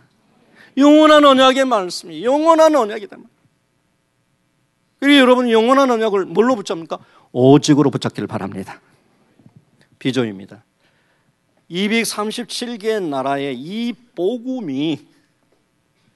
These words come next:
증거되는 것이 하나님의 계획이고 하나님의 시간표고 하나님의 비전입니다. 그래서 여러분을 영적 지도자로, 전문인 제자로,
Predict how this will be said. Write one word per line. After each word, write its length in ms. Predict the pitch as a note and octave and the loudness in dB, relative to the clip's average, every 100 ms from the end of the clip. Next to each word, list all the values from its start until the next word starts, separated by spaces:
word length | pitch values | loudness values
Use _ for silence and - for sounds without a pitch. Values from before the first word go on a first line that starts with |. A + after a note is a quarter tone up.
| _ _ _ _ _ _ _ _ _ _ _ _ | _ _ _ _ _ _ _ _ _ _ _ _
증거되는 920 | - G#3 B3+ B3+ C4 G#3 G#3 G#3 G#3 | -2 0 0 2 0 0 -2 -6 -8
것이 320 | F#3+ F3+ F#3+ | -8 -8 -8
하나님의 760 | F#3 - B3 B3+ B3 A3+ A3 - | -8 -8 -6 -6 -6 -6 -6 -8
계획이고 640 | - C#3+ F3+ F3+ F#3+ G3 | -6 -2 -2 -4 -8 -8
하나님의 560 | F#3 A#3 B3 B3 A3+ A3 | -8 -8 -6 -6 -8 -8
시간표고 760 | - - A#3+ B3+ A#3 A3+ A3 A3 | -8 -6 -4 -4 -6 -8 -6 -8
하나님의 460 | - C4 C4 A#3 | -6 -6 -6 -8
비전입니다. 600 | - C#3 E3+ B2 G#2+ - _ _ _ _ _ _ | -8 -6 -6 -8 -12 -20 _ _ _ _ _ _
그래서 600 | - B3 C#4+ - C#4+ C#4 | -6 0 2 2 -2 -2
여러분을 540 | G3 E3 F#3 F#3+ F3+ D3+ | 0 0 -2 -4 -6 -4
영적 480 | C#3+ D#3+ - G3 | -4 -6 -6 -8
지도자로, 600 | - C#3 D3 C#3 B2 B2 A#2+ | -8 -12 -10 -10 -12 -12 -10
전문인 580 | - D#3 E3+ F3 F3+ | -10 -8 -8 -8 -8
제자로, 680 | E3 C#3+ C#3+ D3 D3+ G3 G#3+ | -8 -8 -6 -6 -4 -6 -8